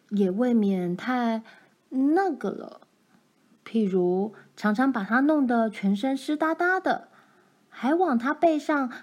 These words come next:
倒一种绿色黏黏的汁，搓呀搓呀，又淋得它又痒又麻。当它脑筋还没转过来，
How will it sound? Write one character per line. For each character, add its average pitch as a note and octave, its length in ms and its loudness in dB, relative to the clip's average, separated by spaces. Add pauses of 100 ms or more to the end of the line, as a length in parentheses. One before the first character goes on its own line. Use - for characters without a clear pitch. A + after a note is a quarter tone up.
(180)
倒 G3+ 220 -2
一 - 180 -6
种 E3+ 460 -4
绿 G3+ 180 0
色 F#3 300 -2
黏 E3 240 2
黏 G3+ 180 2
的 A3+ 120 0
汁， C4+ 420 -4 (580)
搓 A3 300 -4
呀 G3 180 -2
搓 A#3+ 320 -2
呀， A3+ 260 -4 (240)
又 C#4+ 120 0
淋 A#3 220 2
得 C4+ 120 0
它 C4+ 300 -4
又 D#4 260 2
痒 G3+ 440 -2
又 E4 200 4
麻。 A#3 520 2 (800)
当 E4+ 160 0
它 G4+ 160 -4
脑 D#4 260 0
筋 E4+ 400 -2
还 C4+ 160 -4
没 D#4 100 0
转 E3+ 280 -2
过 C#4 180 -2
来， A#3 340 -2